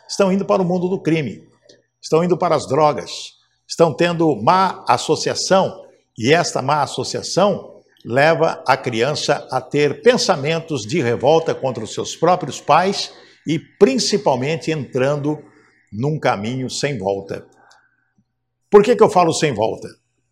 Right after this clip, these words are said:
Se a pessoa, é, se a criança começa desde cedo a usar drogas, e a droga pode ser bebida, pode ser cigarro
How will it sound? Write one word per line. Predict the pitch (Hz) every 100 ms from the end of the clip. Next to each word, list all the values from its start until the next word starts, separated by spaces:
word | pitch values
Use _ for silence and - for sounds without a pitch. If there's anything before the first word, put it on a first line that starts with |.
| _ _ _ _ _ _ -
Se | - 226
a |
pessoa, | 220 190 - 226 226 - - _ _ _ _ _ _
é, | - 170 170 156 143
se | 120 -
a |
criança | 214 175 185 208 - 127 98 -
começa | 160 185 185 -
desde | 151 180 147
cedo | 131 - 165 120 95 82 - _ _ _ _ -
a | 139 147
usar | 147 113 160 113
drogas, | 131 135 98 90 - - - _ _ - _ _ _ _ _ -
e |
a | 180
droga | 135 165 185 131 95 - -
pode | 156 160 131
ser | - - 120
bebida, | 110 196 156 170 170 160 - - _ _ _ _ _ _ _ _ _ _ _ _ -
pode | 156 143 -
ser | 131
cigarro | 117 190 151 147 135 135